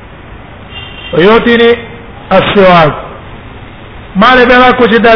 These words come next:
وینځه. فابدأ به، نشته ما به شروع کړه په هغه مسواک باندې. مسواک باندې ما شروع کړه، ما نه مسواک به ما استعمال کو. دا دې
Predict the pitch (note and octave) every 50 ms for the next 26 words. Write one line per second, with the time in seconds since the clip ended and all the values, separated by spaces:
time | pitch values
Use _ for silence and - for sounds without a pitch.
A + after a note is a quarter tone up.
0 | A3 A3+ A3+ G3+ G3 E3 E3 C#3+ C3+ - - - - - - - - - - -
1 | - - - - - - - - - - - - - - E3+ - - G3 A#3 C4+
2 | C4+ C4+ C4 B3+ C4 B3+ A#3 B3+ A#3+ A#3+ A3 A#3+ A3 G#3+ A3 G#3+ G#3 G3+ F#3+ F3
3 | D3+ C3+ - - - - - - - - - D#3+ E3 F#3 F3+ - - F#3+ F#3 F#3+
4 | G#3 A#3 A#3 A#3 A3+ G3+ - A3 A3 A#3 A3+ A3 A#3 A3+ - D#3+ G#3+ G#3 G3+ G3
5 | F#3+ G3 - - G3 G3 F#3+ F#3 F#3 - F#3+ F3+ E3+ E3+ E3+ E3 D#3+ D#3+ D#3 D3+
6 | C#3+ C3+ C3+ C3 - - - - - - - - - - - - - - - -
7 | - - - - - - - - - - - - - - - - D#3+ F3 F3+ F3
8 | F#3+ F#3 F3+ F3+ F3+ F#3 G3 G3+ F#3+ F#3 G3 F#3+ G3+ G3+ G3 F#3+ - F#3+ F3+ E3
9 | C#3 - - - - - - - - - - - - D#3 D#3 E3 F3 F3+ F3+ F3
10 | F3 - - F#3+ G3+ G3+ G3 - E3+ F3+ F3+ F3+ F3+ F#3+ G3 G3 G3 - - -
11 | - - G3 F3+ E3+ E3+ E3+ E3+ E3 E3 D#3+ C3 - B2 B2 - - - - -
12 | - - - - - - - - - - - - - - - - - - - -
13 | - - - - - - - - - - - - - - - - D#3 E3 E3+ E3+
14 | E3 G3